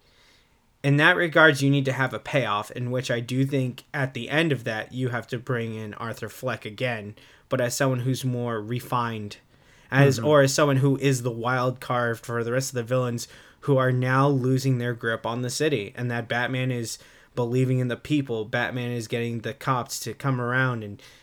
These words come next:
Speaker 1: you know, not be corrupt. And that's the, that's the only way I see that series working out, and in which case I think that's a huge risk that I don't think W B would take, but I think fans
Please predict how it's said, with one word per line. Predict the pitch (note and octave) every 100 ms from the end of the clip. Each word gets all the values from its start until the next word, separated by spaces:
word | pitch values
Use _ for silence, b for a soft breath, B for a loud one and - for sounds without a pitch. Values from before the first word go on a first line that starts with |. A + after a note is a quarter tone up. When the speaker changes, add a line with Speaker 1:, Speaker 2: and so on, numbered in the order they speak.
| -
Speaker 1:
you | A#2
know, | A2+
not | A#2 B2 C3
be | B2+
corrupt. | A#2 - A#2 C#3+ A#2 -
And | C#3
that's | F3 -
the, | D#3+ C#3
that's | E3 F3
the | D#3+
only | C3 E3
way | C#3+ C3+
I |
see | A#2+ C#3+ C3 B B B
that | - A#2 C3 C#3+ -
series | - D#3+ D#3+ D3
working | D3+ C#3+ D#3+
out, | D#3+ E3
and | B2 A#2
in | A2+
which | B2 C3 -
case | C3 A#2+ -
I | A2+
think | A2+ C3 A#2
that's | C3+ C3+
a |
huge | G#2 - B2+ B2 A2+ G#2
risk | A2 G#2 A2+ F3+ A#3 - - b b -
that | B2+
I |
don't | C3 C#3
think | C3+ C3+
W | B2+ A#2+
B | A#2+ A#2+
would | G2+ -
take, | - B2+ D3+
but | B2
I | A2
think | G#2+ A#2+ G#2+
fans | - - - C3 D3 B2 A2+ -